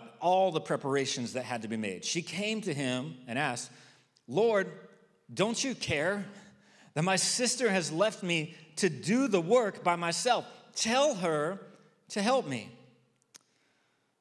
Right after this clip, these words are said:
"Martha, Martha," the Lord, you can almost, like, hear the sigh in his voice.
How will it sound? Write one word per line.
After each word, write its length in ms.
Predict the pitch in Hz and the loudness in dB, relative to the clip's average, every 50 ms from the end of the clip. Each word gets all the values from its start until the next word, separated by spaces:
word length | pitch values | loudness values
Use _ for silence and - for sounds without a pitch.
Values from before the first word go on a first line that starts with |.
| _ _ _ | _ _ _
"Martha, 540 | - 131 139 131 117 - - 104 95 82 - - - - - - | -6 -4 -4 -4 -4 -6 -8 -8 -8 -8 -10 -16 -20 -20 -16 -8
Martha," 440 | 117 113 113 104 98 - - 90 82 - - - _ _ _ _ _ _ _ _ _ _ _ _ _ _ _ _ _ _ _ _ _ _ _ _ _ _ _ _ _ _ - - | -4 -2 -2 -2 -4 -6 -12 -16 -16 -18 -20 -20 _ _ _ _ _ _ _ _ _ _ _ _ _ _ _ _ _ _ _ _ _ _ _ _ _ _ _ _ _ _ -18 -16
the 80 | 107 92 | -14 -10
Lord, 260 | 104 98 87 92 - 117 | -8 -8 -8 -8 -12 -12
you 80 | 135 | -8
can 100 | 151 190 | -6 -4
almost, 180 | 190 175 156 - | -4 -4 -4 -6
like, 140 | 147 120 - | -6 -6 -6
hear 260 | - - 156 143 135 | -8 -8 -6 -6 -6
the 100 | 117 113 | -6 -6
sigh 600 | - - - - 135 120 113 110 104 92 95 98 - - - _ _ - | -6 -6 -4 -4 -2 -2 0 0 -2 -4 -6 -8 -14 -20 -20 _ _ -12
in 60 | 107 | -12
his 100 | 101 95 | -12 -10
voice. 380 | 92 92 90 85 - - - | -10 -10 -10 -10 -12 -14 -16